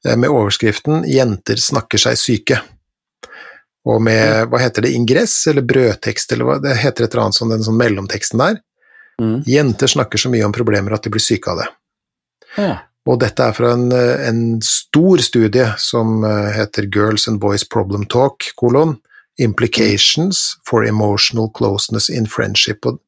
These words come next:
Speaker 1: in Friendships. Og det Amanda Rose og hennes, eh, medforfattere, ehm, eh, fant da, i denne studien, var at, eh, jenter, eh, en av, eh, unge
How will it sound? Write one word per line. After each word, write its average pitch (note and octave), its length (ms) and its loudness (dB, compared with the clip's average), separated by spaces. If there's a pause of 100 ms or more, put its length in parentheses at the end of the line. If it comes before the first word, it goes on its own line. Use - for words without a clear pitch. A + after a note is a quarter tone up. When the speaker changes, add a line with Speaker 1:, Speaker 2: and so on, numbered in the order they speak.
(160)
Speaker 1:
in B2 80 0
Friendships. - 1000 -2 (420)
Og C3 160 0
det A#2 420 4
Amanda A2+ 320 0
Rose A2 320 2
og A#2+ 140 0
hennes, G#2 400 -2 (220)
eh, G#2 600 0
medforfattere, G#2+ 1300 -2 (240)
ehm, G#2+ 880 -4 (240)
eh, G#2+ 120 -4
fant F3 420 -2
da, G#2+ 140 -2 (580)
i B2+ 60 4
denne G#2+ 320 0
studien, G#2 500 -2 (380)
var A2 320 0
at, A2 600 -4 (280)
eh, G#2+ 580 0
jenter, C#3+ 960 0 (280)
eh, B2 180 0 (180)
en C3+ 200 2
av, B2+ 440 0 (200)
eh, A2 720 -2 (240)
unge A#2+ 300 4